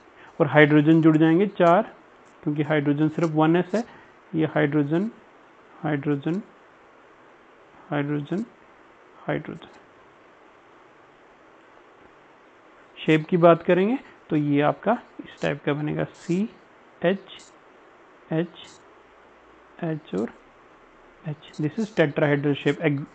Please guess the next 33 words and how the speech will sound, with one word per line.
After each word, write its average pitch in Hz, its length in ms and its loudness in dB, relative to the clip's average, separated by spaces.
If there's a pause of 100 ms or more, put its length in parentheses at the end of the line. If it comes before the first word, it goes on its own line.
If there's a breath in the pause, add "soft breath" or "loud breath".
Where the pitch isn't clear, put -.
(140)
Angle 151 280 6
की 170 120 -2
बात 170 220 4
करेंगे, 190 340 0 (380 loud breath)
एक 160 160 -2
सौ - 160 -4
नौ 147 380 4
डिग्री 147 280 4
और 214 140 4
अट्ठाईस 156 460 -8
मिनट 151 200 -4
का - 140 -4
ये 202 140 0 (440 loud breath)
angle। 165 240 -10
तो 165 140 -4
इसकी 156 300 0
shape 143 320 -4
आ 147 40 -2
गई 139 200 -2
आपकी 143 300 -4 (140)
एसपी 220 420 -4 (460)
three, 131 220 -8 (540)
hybridization 139 720 0
आ 143 80 -4
गई 202 180 0
एसपी 254 380 0 (380 loud breath)
थ्री। 143 200 -8 (360 loud breath)
तो 156 80 4
इस 147 120 0
तरह 147 220 0
से 143 140 -4
आपकी 143 340 0
ये 254 120 4